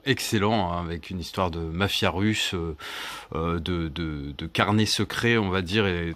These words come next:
toujours, bah, justement, euh, pour faire la liaison avec King Kong, euh, Naomi Watts. Donc je me suis trouvé enfin, ça faisait super longtemps que j'attendais, euh, la bonne opportunité pour me procurer, euh, A History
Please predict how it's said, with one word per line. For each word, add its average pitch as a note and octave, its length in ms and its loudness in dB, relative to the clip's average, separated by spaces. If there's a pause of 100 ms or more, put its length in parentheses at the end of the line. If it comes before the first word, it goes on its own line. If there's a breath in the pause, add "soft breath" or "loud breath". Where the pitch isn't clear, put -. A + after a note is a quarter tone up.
toujours, G2 360 0
bah, E2+ 100 -2
justement, F2 560 -4
euh, D2 60 -6 (120)
pour - 120 -16
faire F#2+ 160 -2
la F2 80 -2
liaison F#2+ 360 0
avec F2 140 -2
King F#2+ 160 -2
Kong, G2 240 2
euh, E2 140 -2
Naomi F2 340 2
Watts. F#3 420 4 (680 loud breath)
Donc F3+ 220 8
je C#3 100 2
me E3 100 8
suis E3+ 200 2
trouvé D3 420 4
enfin, A2+ 560 4
ça F#2+ 140 -6
faisait F2+ 140 -6
super G2+ 360 -2
longtemps G2 340 -2
que G2+ 40 0
j'attendais, F2 560 -4
euh, D#2+ 260 -6 (120)
la F2 100 -2
bonne F2 240 4
opportunité G2 580 -2
pour F#2+ 160 -4
me F2 60 -6
procurer, F#2 520 -6
euh, D#2+ 180 -4 (120)
A G2+ 60 -8 (240)
History G#2 480 0